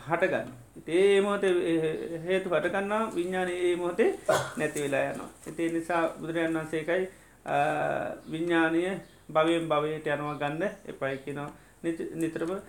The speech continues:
විඥානය කතා කරනවා නම් පටිච්ච සමුප්පාදව කතා කරන්න කියනවා. නිතර විඥානය හටගන්නේ පටිච්ච සමුප්පන්නවයි. එතකොට දැන් පංච උපාදානස්කන්ධේ විඥානය තියෙනවනේ නේද? ඒ බුදුරජාණන් වහන්සේ පෙන්නන්නේ දැන්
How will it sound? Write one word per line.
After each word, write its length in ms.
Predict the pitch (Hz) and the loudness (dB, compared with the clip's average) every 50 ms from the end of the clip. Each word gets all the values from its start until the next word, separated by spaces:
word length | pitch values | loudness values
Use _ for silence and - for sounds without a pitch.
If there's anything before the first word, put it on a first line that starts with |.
| - - - | -18 -20 -10
විඥානය 460 | - 170 175 180 185 180 180 180 175 | -4 -2 0 2 4 4 4 2 2
කතා 320 | 170 165 156 - 165 165 160 | 0 0 2 2 2 2 2
කරනවා 340 | 165 160 165 160 165 165 165 | 2 0 0 2 2 2 2
නම් 140 | 165 - | 2 2
පටිච්ච 360 | 131 156 156 170 170 170 180 151 | 2 0 0 0 0 -4 -4 -4
සමුප්පාදව 600 | 180 175 175 165 - - 170 160 160 156 180 185 | -4 -4 -4 -6 -2 2 4 4 4 4 2 0
කතා 280 | 180 165 - 147 147 147 | 0 2 4 4 2 4
කරන්න 320 | - 135 131 139 156 185 | 2 -2 -4 -4 -6 -6
කියනවා. 340 | 180 - 160 - - - - - - - - - - - - - | -6 -6 -6 -6 -8 -12 -18 -20 -20 -20 -20 -20 -20 -20 -18 -14
නිතර 240 | 147 143 135 156 156 | -12 -10 -6 -4 -4
විඥානය 380 | 151 151 156 156 156 156 156 160 | -4 -4 -4 -4 -4 -2 -2 0
හටගන්නේ 500 | 156 147 143 - 156 156 165 208 247 330 330 - - - - - - | 0 0 0 2 2 2 4 4 4 4 4 2 -6 -16 -20 -20 -4
පටිච්ච 340 | - 165 160 160 165 156 135 | 0 2 2 2 0 -4 -4
සමුප්පන්නවයි. 760 | 156 143 143 139 135 - - 135 147 147 143 139 - - - - - - - - 320 - - - - | -4 -4 -4 -4 -4 -4 -4 -4 -4 -4 -6 -4 -2 -2 0 0 -2 -4 -6 -6 -8 -10 -10 -8 -2
එතකොට 300 | - 170 170 185 175 175 170 165 - - - - - - - - | 0 2 2 4 4 6 6 4 4 2 -4 -14 -20 -20 -18 -6
දැන් 220 | 165 170 170 165 | -2 0 0 2
පංච 240 | 170 170 170 170 175 | 6 6 6 6 4
උපාදානස්කන්ධේ 960 | 180 175 185 180 180 175 180 175 180 185 180 180 - - 180 180 175 175 175 | 2 6 8 10 10 10 8 4 2 2 -2 -2 0 0 0 2 2 2 2
විඥානය 440 | 170 170 175 175 180 185 185 196 190 | 2 2 2 4 2 4 4 2 2
තියෙනවනේ 440 | - 202 202 202 202 208 208 196 - - - - - - - | 2 2 2 2 2 0 0 -2 -6 -10 -16 -20 -20 -12 -4
නේද? 220 | 214 214 190 160 143 - - - - - - - - - - - | -2 -2 0 0 -2 -6 -8 -14 -18 -20 -20 -20 -20 -20 -14 -4
ඒ 400 | - 185 196 202 208 202 - - | 0 2 4 4 4 2 0 -2
බුදුරජාණන් 500 | - 180 175 190 196 190 196 196 190 196 | -4 -4 0 0 2 2 2 2 2 2
වහන්සේ 180 | 196 185 160 165 | 0 -2 0 -2
පෙන්නන්නේ 420 | 180 180 185 190 190 196 190 185 | -2 0 0 0 0 0 -2 -2
දැන් 160 | 190 190 190 | -2 -2 -4